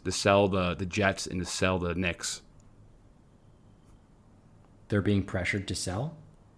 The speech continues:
Speaker 1: No, I'm jo-, it's a joke.
Speaker 2: Oh.
Speaker 1: So
Speaker 2: <laughs>
Speaker 1: Woody Johnson is the owner of the Jets. The Jets are
Speaker 2: Uh-huh.
Speaker 1: terrible and the Knicks are bad. James Dolan is the owner of the Knicks. So I said we should pressure them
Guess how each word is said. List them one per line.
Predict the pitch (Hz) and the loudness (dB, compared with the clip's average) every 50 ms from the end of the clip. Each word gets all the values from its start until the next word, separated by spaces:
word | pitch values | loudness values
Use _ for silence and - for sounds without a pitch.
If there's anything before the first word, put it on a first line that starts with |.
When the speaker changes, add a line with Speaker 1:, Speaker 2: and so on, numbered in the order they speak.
| - - - - - - | -20 -20 -20 -20 -8 -4
Speaker 1:
No, | - 98 95 82 73 71 | -2 0 0 0 0 0
I'm | 90 104 92 | 0 0 0
jo-, | 98 95 90 85 - | 2 0 0 0 -2
it's | - - | -4 -4
a | 110 | -4
joke. | 101 - 101 92 85 82 - - - - - - | -2 0 2 2 0 0 -2 -8 -18 -20 -12 -8
Speaker 2:
Oh. | - 85 - 80 - - - - - - - - - - - | -6 -6 -6 -6 -8 -12 -14 -20 -20 -20 -20 -20 -18 -10 -8
Speaker 1:
So | - - 117 104 95 92 | -2 0 2 2 4 4
Speaker 2:
<laughs> | 139 110 113 | 2 4 6
Speaker 1:
Woody | 120 113 117 | 6 6 6
Johnson | 113 - 107 104 104 107 104 - 107 104 | 6 4 4 2 2 0 2 2 2 0
is | 95 | 2
the | 98 104 104 | 2 2 2
owner | 104 104 104 | 2 2 2
of | 101 | 2
the | 92 101 | 0 0
Jets. | 92 101 104 104 110 - - - - - - - - - - - - - | 0 0 0 0 0 -2 -6 -10 -12 -14 -20 -20 -20 -20 -20 -20 -18 -14
The | - | -8
Jets | 90 - 101 95 92 101 | -2 2 2 4 4 4
are | 95 | 2
Speaker 2:
Uh-huh. | 95 | 2
Speaker 1:
terrible | 98 98 98 95 92 90 95 95 | 2 2 2 2 2 2 0 0
and | 95 92 | 0 0
the | 87 | 0
Knicks | 90 95 95 - - - | 0 0 -2 -2 -4 -4
are | 92 | -2
bad. | 78 90 85 80 80 82 85 85 - - - - - - - - - | 0 0 2 4 4 4 2 0 -4 -16 -20 -20 -20 -20 -20 -18 -8
James | - 101 92 92 92 - | -4 -2 -2 -2 -2 -2
Dolan | - 95 92 90 87 87 | -2 -2 -2 0 0 0
is | 90 | 0
the | 87 90 | 2 0
owner | 87 87 87 87 | 0 2 0 -2
of | 82 | -2
the | 82 90 | -4 -4
Knicks. | 90 87 87 - - - | -4 -4 -4 -6 -6 -6
So | - 85 | -4 -2
I | 82 85 | -2 -2
said | - - 90 85 | -2 -2 -4 -2
we | 90 98 | -2 -2
should | - - 87 - | -2 -2 -4 -6
pressure | - - 117 113 107 - - 98 95 | 2 6 6 6 8 6 2 0 -2
them | 90 87 85 85 85 90 90 | -4 -4 -6 -8 -8 -10 -12